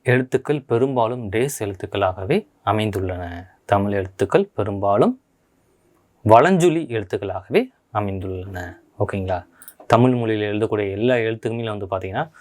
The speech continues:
ஒரு முட்டை போட்டுட்டு தான் ஆரம்பிப்போம். அது வா, ஈ, ஊ இந்த மாதிரி நிறைய எழுத்துக்கள் வந்து பாத்தீங்கன்னா வலது பக்கமா தொடங்கி தான் அந்த எழுத்துக்களை தொடங்கும். இடஞ்சுழி எழுத்துக்கள் மிக மிகவும் குறைவாக தருவோம். இடஞ்சுழி எழுத்துக்கள் என்னன்னு வந்து பாத்தீங்கன்னா யா வரும்,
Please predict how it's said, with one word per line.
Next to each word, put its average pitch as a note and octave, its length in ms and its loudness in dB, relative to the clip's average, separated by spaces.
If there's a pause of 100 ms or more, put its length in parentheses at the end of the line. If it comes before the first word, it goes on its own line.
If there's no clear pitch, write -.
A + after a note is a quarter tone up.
(140)
ஒரு G2 220 2
முட்டை D3+ 320 2
போட்டுட்டு B2 280 -6
தான் B2 260 -4
ஆரம்பிப்போம். F#2+ 640 -12 (260)
அது G#2 280 2
வா, G#2+ 400 0 (200)
ஈ, A2+ 380 -2 (140)
ஊ A#2 360 2 (440)
இந்த A#2 160 2
மாதிரி B2 200 4
நிறைய A#2 320 2
எழுத்துக்கள் C3+ 360 -6
வந்து G#2 200 -6
பாத்தீங்கன்னா A2 320 -10 (340)
வலது C3+ 300 6
பக்கமா A#2 460 -4
தொடங்கி G2+ 320 -6
தான் B2 300 -6
அந்த G#2 200 -6
எழுத்துக்களை G#2+ 560 0
தொடங்கும். F#2 540 -4 (260)
இடஞ்சுழி E3+ 340 8
எழுத்துக்கள் A#2+ 440 -2
மிக A2+ 320 -4
மிகவும் B2+ 360 -2 (280)
குறைவாக C3 560 2
தருவோம். F#2 240 -10
இடஞ்சுழி C3 240 2
எழுத்துக்கள் A2+ 440 -2
என்னன்னு A2 340 -8
வந்து - 0 -
பாத்தீங்கன்னா G#2+ 480 -6 (520)
யா C3 420 6
வரும், G#2 360 -4